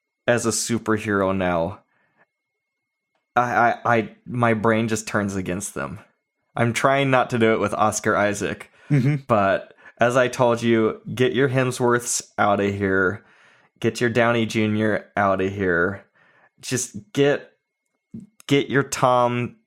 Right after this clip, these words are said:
Speaker 1: whatever from Spider-Man, get him outta here, get Cumberbatch outta here. I'm, I'm sick of all of 'em. Give me new people, please. Please, I'm so done with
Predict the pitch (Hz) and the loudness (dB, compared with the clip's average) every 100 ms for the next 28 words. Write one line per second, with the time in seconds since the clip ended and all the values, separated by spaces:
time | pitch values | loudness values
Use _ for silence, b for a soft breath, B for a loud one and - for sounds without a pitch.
0 | _ _ _ _ _ _ 107 120 117 110 | _ _ _ _ _ _ -2 2 2 2
1 | 113 113 - - 113 - 113 110 113 110 | 0 0 -8 -6 -6 -2 0 2 2 0
2 | 107 110 110 120 113 123 117 101 104 104 | 0 -2 -2 -4 -2 -2 0 0 0 0
3 | 107 101 104 104 110 _ - - 131 - | 0 0 0 -2 -8 _ -4 -2 -2 0
4 | 139 127 127 117 113 113 - - 107 107 | 0 2 2 4 2 0 -4 -2 0 2
5 | 104 101 104 101 98 B B B B 117 | 0 0 0 2 0 B B B B 0
6 | 113 107 - 117 120 113 - 139 127 113 | 0 -2 -2 0 2 0 0 0 0 0
7 | 110 107 98 90 67 101 - 107 131 123 | 0 0 0 -4 -10 -12 -14 0 0 2
8 | 127 120 107 101 104 82 78 69 - _ | 2 2 0 0 -4 -2 -6 -6 -10 _
9 | - 139 117 85 - - - _ _ _ | -2 2 2 0 -4 -6 -8 _ _ _
10 | _ - 170 135 101 101 - 127 120 - | _ -4 2 2 2 -4 -4 0 0 -2
11 | - 143 127 117 110 107 101 | 0 0 2 2 0 0 -4